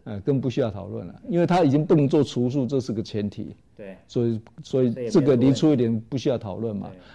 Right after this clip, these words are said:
Speaker 1: 你，所以你干脆讲它没有意义，这样就好了。
Speaker 2: 是。不过这个，这个没有意义的这个结论，好像他这个，至少在婆罗摩吉多那个时候，他好像还是有试图。
Speaker 1: 啊，对，对，对，对，
Speaker 2: 对，对。
Speaker 1: 他的论证是错的。
Speaker 2: 他的论证是错的。
Speaker 1: 那论证是错的，但是有些时候我们从一种错误的事实里面，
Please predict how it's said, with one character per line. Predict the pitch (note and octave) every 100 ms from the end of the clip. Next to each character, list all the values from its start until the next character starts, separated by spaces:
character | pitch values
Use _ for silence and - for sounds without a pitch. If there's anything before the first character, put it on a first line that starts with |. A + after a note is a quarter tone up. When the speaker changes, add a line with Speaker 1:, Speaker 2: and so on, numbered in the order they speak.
| -
Speaker 1:
你， | B2+
所 | A#2+ D#3
以 | C#3
你 |
干 | C#3+ C#3
脆 | C#3+
讲 | A2+ G2
它 | A2+
没 | A2+
有 | G#2+ F2+
意 |
义， | G2 F#2+ F#2
这 | G2+
样 | G2+
就 | F#2+
好 | F#2+
了。 | - B2
Speaker 2:
是。 | - A2+ G2+ - - -
不 | F#3
过 | A3
这 | A3+
个， | G3
这 | C#3 A#3
个 | E3
没 | C3+
有 | F3+
意 | D3+ E3+ D#3+
义 |
的 | C3
这 | E3
个 | D3
结 | - A#2
论， | C#3+
好 | A#2 A#2
像 | G3+ - - - _ -
他 | G3+
这 | G#3+
个， | F#3+ - -
至 | - B3
少 | D3
在 | C4+
婆 | - D#3
罗 | F3
摩 | D#3+ D#3+
吉 | D#3
多 | E3+ F3+
那 | E3
个 |
时 | C#3+
候， | E3+
他 | F3 F3+
好 | G#2
像 | D3+
还 | C3 A2
是 | D3
有 | G2+
试 | - C3+
图。 | G2+ F#2+ - _ _
Speaker 1:
啊， | F#3
对， | G3 F#3
对， | G3
对， | F3+ F3+
对， | F3+ D#3+
Speaker 2:
对， |
对。 | E3
Speaker 1:
他 | G3+
的 | G3 E3+
论 | G3 F3+
证 | E3 D#3
是 | C#3+
错 | A#2+ D3+ A#2
的。 | F#2+
Speaker 2:
他 | D3
的 | - - D#3+ D3+
论 |
证 |
是 |
错 |
的。 |
Speaker 1:
那 | F#3+
论 | G3
证 | G3+ F3+
是 |
错 | D3+ E3+
的， | A#2+ A2+
但 | G#3 A3
是 | G#3+
有 | C#3+
些 | D#3 G3
时 | F3+
候 | F#3
我 | E3+ F#2 A2+
们 | C3+
从 | C3+ A2+ A#2 C3+ -
一 | F3+
种 | C3 G2+
错 | - E3
误 | D3 C#3
的 | A#2 G#2+ G2+ G2+
事 | A2 - C#3
实 | G2 G#2+
里 | F#2
面， | G#2 G#2+ A2